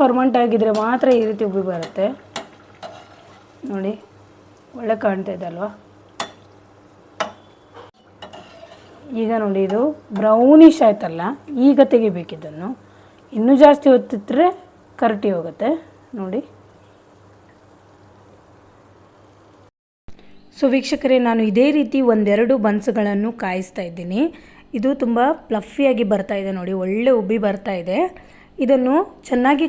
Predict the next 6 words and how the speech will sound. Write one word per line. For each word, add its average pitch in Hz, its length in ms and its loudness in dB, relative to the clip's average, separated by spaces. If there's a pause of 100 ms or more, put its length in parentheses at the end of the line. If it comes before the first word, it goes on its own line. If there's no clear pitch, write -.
(100)
ಕಾಯಿಸ್ಬೇಕು. 247 540 0 (140)
ಹೊರಗಿನ 247 340 0 (120)
ಲೇಯರ್ 233 320 2 (520)
ಕಂಪ್ಲೀಟ್ಲಿ 254 520 -2 (180)
ಬ್ರೌನ್ 233 400 2
ಆಗಬೇಕು, 185 300 -6